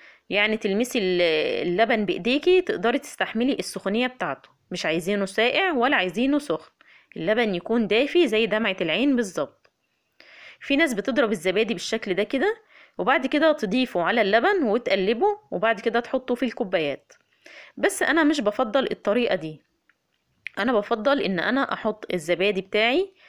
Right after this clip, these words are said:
على اللبن وبعد كده اضربه في الخلاط. لما تضربيه في الخلاط هيديكي نتيجة افضل،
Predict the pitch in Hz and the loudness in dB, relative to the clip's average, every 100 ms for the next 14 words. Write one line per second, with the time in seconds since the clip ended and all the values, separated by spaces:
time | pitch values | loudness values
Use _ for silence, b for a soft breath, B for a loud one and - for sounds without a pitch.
0 | B B B 175 240 262 233 285 403 359 | B B B 0 2 4 4 4 2 0
1 | 202 214 220 214 254 233 185 208 226 240 | 0 0 0 0 2 2 2 2 0 -2
2 | 240 - 196 147 - - 175 185 185 175 | -4 0 0 0 -4 -8 -2 0 0 -2
3 | 165 185 196 240 254 - 185 202 370 220 | -2 -2 0 -2 -2 0 2 2 0 -2
4 | 160 160 226 175 165 - 240 226 - 185 | -2 -4 -2 -2 -2 -2 -2 2 2 0
5 | - 143 | -2 -8